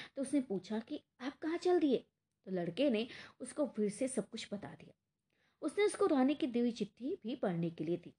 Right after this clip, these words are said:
फकीर बोला, "जरा मैं भी तो पढूं कि इसमें क्या लिखा है।" पढ़कर वह बोला, "क्या तुम जानबूझकर मौत के मुंह में जाना चाहते हो? ये चिट्ठी तो तुम्हारी मौत का परवान है, कंघी का तो केवल बहाना है। सुनो इसमें क्या लिखा है।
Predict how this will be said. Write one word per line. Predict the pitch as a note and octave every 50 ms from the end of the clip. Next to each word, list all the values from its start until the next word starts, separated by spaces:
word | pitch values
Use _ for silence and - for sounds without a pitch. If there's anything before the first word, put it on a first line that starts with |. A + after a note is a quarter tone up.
| _ _ _ _ _ E3
फकीर | - - G3 F#3 F#3
बोला, | F#3+ F3 F3+ G#3 A#3+ C4 - _ _ _ _ _ _ _ _ _ _ _ _ _ -
"जरा | A3+ G#3+ C4+ C#4
मैं | B3+ A3 G3+ G3+ F#3+
भी | B3 C#4
तो | - F#4+ F#4
पढूं | - C4+ B3 C4+ F4+ A#4 A4+
कि | G#4+ - G4+
इसमें | E4 - E4+ F4 -
क्या | E4+ E4 D#4+
लिखा | D#4+ D#4 - - D4
है।" | C#4+ D4+ F#4+ G#4+ - - _ _ _ _ _ _ _ _ _ _ _ _ _ _ _ _ _ _ _ _ _ _ _ _ _ _ _ -
पढ़कर | D#4+ D4 D4 D4+ F#4 F#4 E4+
वह | F4+ F4+
बोला, | D4 D#4 D4 D4 E4 E4+
"क्या | - F4+ F4
तुम | F4+ F#4 F#4 C4
जानबूझकर | - - - F#3 E3+ F3+ F#3 E3+ G3 F#3+ F#3+ - B3 A#3
मौत | G#3+ F#3+ E3+ E3+ E3+ -
के | G3
मुंह | F#3 F3 E3+
में | E3+ F3
जाना | E3 F#3 F3 E3+ E3+ F3
चाहते | E3+ F#3+ F3+ F3 - F#3
हो? | F#3 A3+ E4+ G4 B3+ - _ _ _ _ _ _ _ _ _ -
ये | A3+
चिट्ठी | - - A3 G#3 - - - C#4+
तो | - D#4+ D#4+
तुम्हारी | D#4+ D4 C4 B3+ C#4+ D#4+
मौत | C#4 A3 G3 A3 A3+ -
का | - D#4
परवान | - D#4+ D#4 C4 C#4 D4+ F4+ G4
है, | E4+ E4+ - - _ _ _ _ _ _ _ _ _ _ _ _ _ -
कंघी | G#3 G3 E3+ A3 B3
का | B3 B3+
तो | B3+ C4+ C#4+
केवल | - D4 D4+ E4 D#4+
बहाना | B3+ C#4 A#3+ C#4 D4 E4+
है। | E4 D4 A#3 - - _ _ -
सुनो | B3 C4+ D4
इसमें | D#4+ D#4 - D#4 E4 C#4+
क्या | E4 D4+
लिखा | C#4+ C4+ C4+ - G3+
है। | F3+ D#3 -